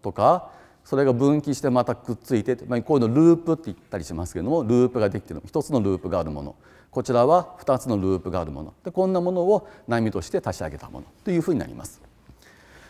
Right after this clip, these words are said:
で、例えばですね、あの、あ、これ以外にもですね、あの、光子を媒介にした先ほどの電子電子散乱っていうのも同じように書くことができます。つまり、電子がこの反調を受けるっ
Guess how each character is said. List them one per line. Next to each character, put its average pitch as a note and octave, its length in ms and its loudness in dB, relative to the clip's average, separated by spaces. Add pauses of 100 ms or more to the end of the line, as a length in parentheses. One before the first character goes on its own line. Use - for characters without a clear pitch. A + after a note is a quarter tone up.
(120)
で、 G3+ 520 4
例 G#3 180 8
え G#3+ 40 12
ば E3+ 80 10
で C3+ 60 6
す D3 100 0
ね、 D#3 220 4
あ C#3+ 80 2
の、 C#3+ 100 6
あ、 - 280 -4
こ G#3 100 6
れ A3+ 100 8
以 - 20 4
外 F#3+ 160 8
に C3 80 6
も G#2 120 2
で G2+ 60 -10
す C3 60 -4
ね、 C3+ 220 -2
あ C3 100 0
の、 A#2 360 2 (240)
光 A3+ 260 6
子 F#3+ 160 2
を E3+ 100 8
媒 D3+ 240 6
介 D3+ 220 4
に C#3+ 100 0
し C3+ 60 -6
た D3 160 0
先 A2+ 140 -4
ほ G#2+ 80 0
ど G#2+ 100 -2
の G#2 140 -4 (100)
電 C3 280 4
子 B2+ 120 -6
電 A#2 220 0
子 - 20 -10
散 A2+ 320 -2
乱 C#2+ 120 -8
っ - 20 -16 (340)
て D3 80 -2
い C#3+ 60 4
う D3 80 4
の G3+ 80 -2
も D#3 280 0
同 A#2+ 240 2
じ G#2 80 -2
よ B2+ 80 4
う F#2+ 40 -4
に E2+ 40 -4
書 F#2 140 -6
く - 40 -18
こ F2+ 100 -10
と E2+ 60 -8
が D#2 60 -6
で D2 80 -14
き C#2 80 -16
ま C2+ 120 -12
す。 - 180 -18 (400)
つ - 100 -8
ま E3 120 6
り、 D3 120 4 (200)
電 E3 360 8
子 C#3 140 -2
が D3 160 6
こ C3 120 2
の B2 60 2
反 D3 260 2
調 C#3 200 6
を C3 60 10
受 B2+ 100 4
け C#3 80 4
る F#2 100 0
っ - 40 -10